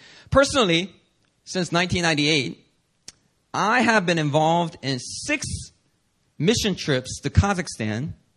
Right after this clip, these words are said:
and two to the Far East with Campus Crusade for Christ. Now, that doesn't include, like, the almost twenty trips I've done with New Philly. But let me just talk about the Campus Crusade ones.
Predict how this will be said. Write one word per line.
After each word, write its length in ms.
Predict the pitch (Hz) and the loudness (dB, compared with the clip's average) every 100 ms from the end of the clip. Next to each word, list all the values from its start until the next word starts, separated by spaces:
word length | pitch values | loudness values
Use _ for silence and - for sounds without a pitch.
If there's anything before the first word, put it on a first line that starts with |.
| - - _ _ _ _ - | -20 -20 _ _ _ _ -6
and 300 | 135 139 135 - - | -2 -2 -4 -8 -4
two 260 | 269 240 | -2 -2
to 140 | 226 170 | -4 0
the 120 | 156 | 0
Far 260 | 165 170 165 | 2 0 0
East 560 | 196 147 147 - - - | -2 -2 -6 -10 -16 -8
with 180 | 127 - | -8 -4
Campus 240 | 139 - | -4 -6
Crusade 300 | 113 - 117 | -10 -6 -6
for 60 | - | -4
Christ. 540 | 151 117 - - - _ _ _ 107 | -4 -4 -6 -16 -20 _ _ _ -8
Now, 80 | |
that 240 | 113 175 185 | -2 0 0
doesn't 260 | 175 160 | -2 -2
include, 540 | 143 135 170 156 123 110 - | -6 -4 0 0 0 -4 -12
like, 280 | 117 113 107 - _ _ _ _ _ _ _ _ | -8 -6 -6 -10 _ _ _ _ _ _ _ _
the 140 | 127 - - _ _ _ | -6 -6 -16 _ _ _
almost 320 | 135 131 127 | -6 -4 -6
twenty 340 | - 190 190 156 | -2 2 2 2
trips 360 | - 151 - | 0 -2 0
I've 140 | 120 123 | -2 2
done 180 | 139 120 | 2 4
with 100 | 117 | 2
New 100 | 123 | 0
Philly. 460 | - 127 - - - _ _ _ _ | 0 -2 -2 -6 -10 _ _ _ _
But 100 | - | -4
let 100 | 156 | -2
me 80 | 247 | -2
just 180 | 349 - | -4 0
talk 140 | 220 | 2
about 140 | 175 143 | 2 0
the 40 | |
Campus 240 | 170 151 | 0 0
Crusade 320 | 131 127 156 123 | -2 -4 -2 -2
ones. 380 | 101 - - | -2 -8 -16